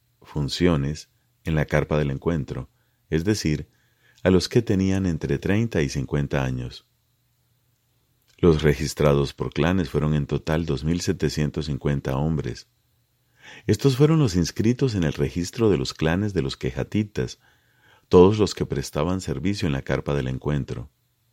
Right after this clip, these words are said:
Moisés y Aarón los registraron según la orden que el Señor había dado por medio de Moisés.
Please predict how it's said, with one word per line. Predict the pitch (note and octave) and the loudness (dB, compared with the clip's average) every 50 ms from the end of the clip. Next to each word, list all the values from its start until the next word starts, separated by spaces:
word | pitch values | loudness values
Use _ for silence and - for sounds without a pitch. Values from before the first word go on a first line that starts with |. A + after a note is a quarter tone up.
| _ _ _ _ _ _ _ _ _ _ _ _ _ _ _ - | _ _ _ _ _ _ _ _ _ _ _ _ _ _ _ -6
Moisés | - E2 E2 D#2+ D2+ C#2+ - - G2+ G#2 A2 G#2 - - | -2 2 2 2 2 0 0 0 0 0 0 0 -6 -6
y | - E2+ E2 | -4 -2 0
Aarón | D2 C2+ C2+ C2 D2+ E2 F2+ F2 | 0 0 0 0 0 2 2 0
los | D2+ C2+ - | 0 -2 -4
registraron | D2 B1 B1 D2 - - - F#2+ G2 G2+ G#2 G#2 G#2 G#2+ - _ _ _ _ _ _ _ _ _ _ _ | -6 -8 -8 -10 -12 -8 -4 -2 -2 -2 -2 -4 -6 -8 -10 _ _ _ _ _ _ _ _ _ _ _
según | - - G2+ F#2+ G#2 A2+ A2+ | -2 2 2 4 6 6 8
la | G#2 G2+ | 8 8
orden | G#2 G#2 G2+ F#2+ F#2+ E2 | 8 6 4 0 -2 -2
que | - - | -2 -4
el | C#2+ C2 | -4 -4
Señor | - - C#2 C#2 D2 D#2+ E2+ E2+ | -4 -4 -4 -2 -2 -2 -2 -4
había | C#2+ C#2+ D#2 D2+ D2+ | -4 -2 -2 -2 0
dado | D2+ D#2 D#2 D#2 E2 D2+ - | 0 0 0 0 0 -2 -4
por | - - C2+ | -6 -6 -4
medio | C2+ C#2 C2+ C2+ C#2+ C#2+ | -2 -4 -2 -2 -2 -2
de | C#2 B1+ | -2 -4
Moisés. | B1+ B1+ B1+ - - - A#1 B1 C2+ - - - | -4 -6 -6 -8 -8 -6 -6 -6 -6 -10 -16 -20